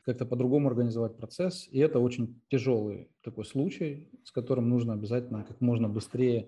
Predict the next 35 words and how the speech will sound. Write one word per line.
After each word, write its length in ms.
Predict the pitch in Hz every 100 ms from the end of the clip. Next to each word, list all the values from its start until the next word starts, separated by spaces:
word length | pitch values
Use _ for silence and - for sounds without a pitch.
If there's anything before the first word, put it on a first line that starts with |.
| -
расправляться. 840 | 113 - 123 120 151 160 139 135 - _ _ _ _ -
Прежде 300 | 135 139 135
всего, 720 | - 120 127 135 127 117 - - -
э, 280 | 120 113 110
необходимо, 520 | 113 110 117 123 123
конечно, 220 | 110 104
поговорить 320 | 107 110 107 -
с 20 |
человеком. 360 | - 120 120
Если 220 | 123 123 127
это 120 | 120
его, 360 | 117 113 - _ _ -
его 300 | 120 127 113
выбор, 380 | 139 120 110 - _ -
его 240 | 120 117
желание, 500 | 117 117 170 208 143 - -
то, 840 | - 127 131 131 127 123 113 113 - 147 117 113 113
э, 0 |
я 140 | 113 135
бы 100 | 131
поступил 680 | 123 - 110 127 131 123 123
так. 240 | 107 95 -
Я 140 | 113
бы 340 | 113 107 98 123 -
попросил 600 | 113 117 - 117 101 -
прежде 260 | 117 113 104
всего 220 | - 107
руководителя 500 | 101 110 110 107 101
H 200 | 101 -
R 140 | 101 92
поговорить 480 | - 98 107 104 -
с 80 |
ним 240 | 101 95 -
и 160 | 98 101
узнать, 380 | 101 107 104